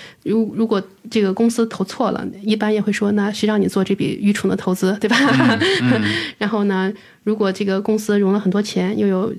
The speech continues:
Speaker 1: 又有说，“那你看你这个，你们V C们这个
Speaker 2: 制造泡沫
Speaker 1: 给了，制造了泡沫，
Speaker 2: 是吧？
Speaker 1: 对吧？”
Speaker 2: 嗯。
Speaker 1: 哎，就是反正，嗯，就是很少被夸投的聪明，投的好，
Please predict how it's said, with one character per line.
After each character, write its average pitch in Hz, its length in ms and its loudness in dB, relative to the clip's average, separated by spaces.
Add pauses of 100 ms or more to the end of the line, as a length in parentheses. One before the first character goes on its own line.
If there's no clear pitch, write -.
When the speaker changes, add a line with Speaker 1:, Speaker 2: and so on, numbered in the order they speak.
(160)
Speaker 1:
又 214 160 2
有 190 100 2
说 196 220 0
，“那 196 140 2
你 185 100 0
看 190 200 0
你 180 120 0
这 196 140 -4
个， - 80 -6
你 196 120 -2
们 190 140 2
V 196 100 2
C 208 160 0
们 190 200 2
这 190 120 -4
个 180 320 -2
Speaker 2:
制 117 140 -4
造 113 100 0
泡 190 80 2
沫 - 80 2
Speaker 1:
给 117 160 2
了， 117 60 2
制 107 80 2
造 214 140 0
了 190 80 0
泡 220 180 -2
沫， 220 200 2
Speaker 2:
是 - 20 -10
吧？ - 40 -10
Speaker 1:
对 190 100 0
吧？” 120 120 2
Speaker 2:
嗯。 101 180 -4 (340)
Speaker 1:
哎， 95 300 -6
就 208 120 -6
是 202 120 -4
反 196 140 -2
正， 220 260 2 (200)
嗯， 151 120 -14 (380)
就 208 140 -2
是 202 200 -2 (460)
很 226 240 0
少 190 180 -2
被 202 240 0 (140)
夸 233 300 -2
投 208 180 -4
的 220 260 -2 (320)
聪 - 220 0
明， 233 160 4
投 208 140 -4
的 226 100 0
好， 214 460 -8